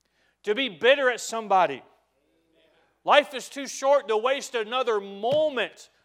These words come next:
not being serious about serving God. Life is too short to not be getting prayers answered. From a God who is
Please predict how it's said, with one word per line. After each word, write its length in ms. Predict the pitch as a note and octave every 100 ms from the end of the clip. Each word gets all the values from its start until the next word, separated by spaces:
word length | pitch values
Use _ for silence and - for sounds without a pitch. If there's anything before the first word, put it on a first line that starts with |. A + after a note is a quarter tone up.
| G#3+
not 240 | D4+ B3+
being 220 | B3 A#3+
serious 640 | G3 - - D#4 D#4+ C4+ A#3+
about 260 | A3 A3+
serving 600 | - C4 B3+ A3+ A3 G#3
God. 520 | A3+ A#3+ C4+ A3+ F3 B2+ - _ _ _ _ _ _ _ _ _ _
Life 320 | A3 D#4 D4
is 180 | D4 A#3
too 240 | - D4 C#4
short 640 | - D4 D#4 D#4+ D4 - _ _
to 80 | B3
not 200 | C#4 C#4+
be 100 | C4
getting 320 | A#3+ C4 A#3+
prayers 540 | - - C#4+ D#4+ D4+ G#3
answered. 540 | A#3 A3 - F3+ - _ _ _ _ _ _ _ _ -
From 140 | B3+
a 80 | A#3+
God 360 | G3 B3 C#4+ B3
who 180 | B3+
is 200 | B3 G#3